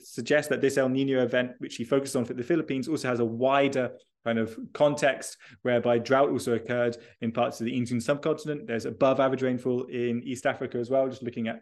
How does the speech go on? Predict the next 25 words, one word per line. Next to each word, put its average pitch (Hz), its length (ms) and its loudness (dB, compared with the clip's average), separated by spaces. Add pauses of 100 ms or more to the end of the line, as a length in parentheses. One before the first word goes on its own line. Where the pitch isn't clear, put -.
the 113 540 0
colonial 120 260 0
st-, 117 220 -8 (100)
looking 127 340 0
at 117 200 -2
the 117 240 2 (180)
kind 123 160 0
of 113 140 0
rain 131 200 0
gauge 120 220 -2
statistics. 135 720 -6 (420)
Um, 170 160 4
so 175 180 8
that's 208 300 2
kind 160 220 2
of 135 120 0 (800)
what 165 240 4
the 151 140 4
idea 143 420 4
was 131 200 4
that 135 140 0
links 131 220 -4
them 127 160 0
all 120 80 2
together. 113 500 -4